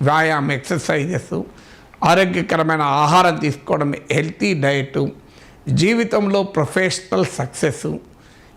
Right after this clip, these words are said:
ఇలాంటి మంచి, ఆ, ఆ, ఆ ప్రమోషను, జీవితంలో అచీవ్‌మెంట్‌కి అవకాశం ఉన్న ఉద్యోగాలు,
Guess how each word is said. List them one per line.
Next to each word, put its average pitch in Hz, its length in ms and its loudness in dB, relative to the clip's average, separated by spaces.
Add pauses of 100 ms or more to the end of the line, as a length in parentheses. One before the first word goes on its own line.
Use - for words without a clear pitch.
(140)
ఇలాంటి 214 840 4
మంచి, 202 560 0 (360)
ఆ, 151 40 4
ఆ, 151 600 2
ఆ - 20 2
ప్రమోషను, 151 840 0
జీవితంలో 160 540 2
అచీవ్‌మెంట్‌కి 214 800 0
అవకాశం 147 560 -2
ఉన్న 143 140 0
ఉద్యోగాలు, 147 680 0